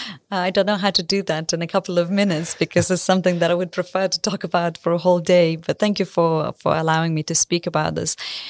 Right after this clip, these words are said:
Um, I suppose one thing that I'd like to point out is the change that's happened in Ukraine since, uh, since I wrote that paper, <laughs> since the start of, this is the start of Russia's war in Ukraine in twenty fourteen, since I wrote that paper and since the full-scale invasion.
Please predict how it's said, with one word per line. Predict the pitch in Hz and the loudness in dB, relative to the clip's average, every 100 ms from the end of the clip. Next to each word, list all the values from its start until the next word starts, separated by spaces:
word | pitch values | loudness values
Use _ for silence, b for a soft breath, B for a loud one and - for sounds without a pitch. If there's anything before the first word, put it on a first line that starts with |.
| B - | B 0
Um, | 185 180 185 180 180 180 170 - - | 2 2 0 -2 -2 -4 -8 -12 -6
I | - 220 | 0 2
suppose | - 269 269 | 2 2 2
one | 254 247 | 2 2
thing | 247 233 | 0 0
that | 208 | 0
I'd | 208 | 2
like | 208 196 | 0 -2
to | 208 | -4
point | 196 190 190 | -4 -4 0
out | 196 180 | 0 0
is | 175 | -4
the | - 170 | -4 -4
change | - - 170 170 - | -2 0 0 0 -4
that's | 160 - | -4 -6
happened | 156 147 151 147 | -6 -6 -6 -8
in | 151 | -8
Ukraine | 143 - 151 151 | -8 -6 -4 -2
since, | - 175 156 151 - - | 0 0 0 -2 -2 -4
uh, | - 147 143 143 143 B B | -4 -2 -4 -6 -10 B B
since | - - - - 175 147 | -6 -2 0 0 0 -2
I | 143 | -2
wrote | 135 139 | -2 -2
that | 170 | -2
paper, | 175 180 247 | -2 -2 -2
<laughs> | 240 | 0
since | - 170 - | -2 0 -4
the | 170 | -2
start | 185 170 165 | 0 0 -2
of, | 151 - | -8 -10
this | 196 190 | -4 -2
is | 196 175 | -2 -2
the | |
start | - 170 180 | 0 2 2
of | 165 | 2
Russia's | 156 147 147 - - - | 0 0 -2 -2 -2 -6
war | 151 151 151 | -6 -2 -2
in | 151 | -4
Ukraine | - 156 151 | -6 -6 -4
in | |
twenty | 147 156 | -4 -6
fourteen, | - 165 285 320 | -4 -2 0 0
since | - 175 | 0 0
I | 160 | 0
wrote | 160 156 | 0 0
that | 160 | -2
paper | 185 185 | -2 -2
and | 160 - 151 - | -4 -2 -2 -2
since | - 151 147 | -2 -4 -6
the | 151 | -6
full-scale | 151 151 - 156 | -6 -4 -4 -4
invasion. | 156 151 151 147 139 | -6 -4 -4 -4 -6